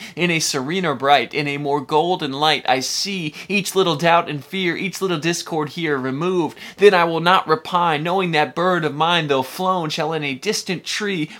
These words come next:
bright melody for me return." You would recognize that a shift had taken place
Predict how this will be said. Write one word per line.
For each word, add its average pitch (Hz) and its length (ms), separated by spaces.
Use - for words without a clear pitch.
bright 185 260
melody 170 460
for 151 240
me 170 260
return." 151 800
You 143 140
would 113 180
recognize 131 760
that 113 140
a 110 80
shift - 680
had - 200
taken 131 340
place - 480